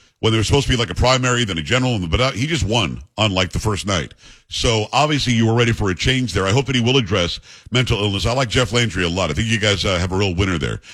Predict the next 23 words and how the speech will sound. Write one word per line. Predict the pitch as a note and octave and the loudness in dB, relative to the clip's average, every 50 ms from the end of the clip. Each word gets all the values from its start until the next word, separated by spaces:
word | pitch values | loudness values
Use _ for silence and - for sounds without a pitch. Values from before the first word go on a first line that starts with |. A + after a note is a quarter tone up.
| - - | -18 -8
Let | - - | -2 0
me | C#3+ | 2
go | C#3 D3+ | 2 2
back | C3 C3+ C#3 C3 - | 2 2 2 0 2
at | C#3 C#3 C#3+ | 0 0 0
it. | D3 | 0
Let | C3 B2 | -2 -2
me | B2+ B2 | -2 0
say | - C#3 | 0 2
hello | B2+ B2+ C3 B2+ | 2 2 2 2
and | B2 B2 | 2 2
welcome | B2+ B2 G#2 C3 A#2+ A2 | 2 2 0 -2 -4 -2
to, | - C3+ C3 B2 | 0 2 4 4
uh, | A#2 A#2 G#2+ G2 | 4 4 4 2
Randy, | F#2+ G#2 C#3 D3 D#3 D3 A2+ D2+ C2 A#1 - - - - - | 0 2 2 4 4 2 2 0 -2 -4 -8 -14 -20 -14 -4
also | - C3 D3+ C#3 - C3 | 0 0 2 4 4 2
in | B2+ | 2
Louisiana. | B2 A#2+ A#2+ G2 - G#2+ G2 F2+ | 4 2 2 0 2 0 0 2
Randy, | G#2+ C3+ C#3+ C#3+ | 2 2 2 2
what's | C3+ C3 - | 0 0 2
going | - C3+ C#3 C#3+ | 2 2 4 4
on? | C3 G#2+ F2 | 2 2 2
Hi. | G2+ A2 F#2+ - | 2 0 0 -2